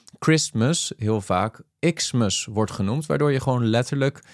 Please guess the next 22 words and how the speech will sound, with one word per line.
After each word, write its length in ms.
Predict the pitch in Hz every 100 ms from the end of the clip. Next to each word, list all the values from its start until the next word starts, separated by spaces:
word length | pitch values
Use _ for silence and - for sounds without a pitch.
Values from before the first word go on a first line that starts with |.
| -
eh, 160 | - 110 110
Christus 580 | - 117 - 104 101 -
wegkruist 760 | 101 107 - - 98 98 - -
uit 400 | 104 98 - - _ - -
de 220 | 117 120
term, 340 | - 156 98
uit 180 | 92 98
dat 140 | 123 120
woord. 380 | 160 117 - - - -
Ehm, 320 | - 147 147
we 120 | - 147
zien 200 | 170 165
in 80 |
Nederland 440 | 147 160 139 110 98
dat 140 | 107
bijvoorbeeld 300 | 104 107 110
Tweede 260 | - 92 95
Paasdag, 840 | - 113 110 104 107 101 101 - - _
Hemelvaartsdag, 1080 | 104 113 123 107 104 101 101 98 95 - - _ _ _
eh, 280 | - 95 98
ook 160 | - -
Tweede 260 | 104 107